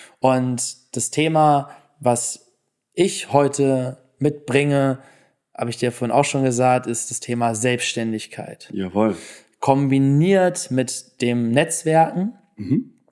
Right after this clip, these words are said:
Speaker 1: Und, mh, ich würd jetzt ganz gerne mal an so ein paar Sachen anknüpfen, über die wir gerade schon gesprochen haben.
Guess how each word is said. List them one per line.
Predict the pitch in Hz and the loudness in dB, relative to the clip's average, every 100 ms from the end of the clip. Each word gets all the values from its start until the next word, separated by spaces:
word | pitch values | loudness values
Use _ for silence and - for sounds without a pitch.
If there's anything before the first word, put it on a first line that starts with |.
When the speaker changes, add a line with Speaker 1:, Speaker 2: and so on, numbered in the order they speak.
| _ - | _ -2
Speaker 1:
Und, | 131 135 135 131 123 - - - - _ _ _ _ _ | 2 4 4 0 -2 -8 -18 -20 -20 _ _ _ _ _
mh, | 135 135 131 127 131 156 _ _ | -2 0 0 0 -4 -8 _ _
ich | 139 - - - | -10 -10 -12 -2
würd | 160 | 0
jetzt | 165 156 | 0 0
ganz | 151 147 | 0 0
gerne | 151 151 | 2 2
mal | 147 143 143 | 4 4 4
an | - 135 | 2 0
so | 135 | 0
ein | 131 | 0
paar | 143 147 | 4 6
Sachen | 139 135 139 | 6 2 0
anknüpfen, | 135 156 147 - 143 - 143 135 | 0 0 0 -2 -4 -2 0 2
über | 120 | 2
die | 120 | 2
wir | 120 | 2
gerade | 120 127 123 | 4 4 2
schon | 127 | -2
gesprochen | 117 - 131 135 139 | -4 2 2 4 4
haben. | 135 135 139 | 4 4 2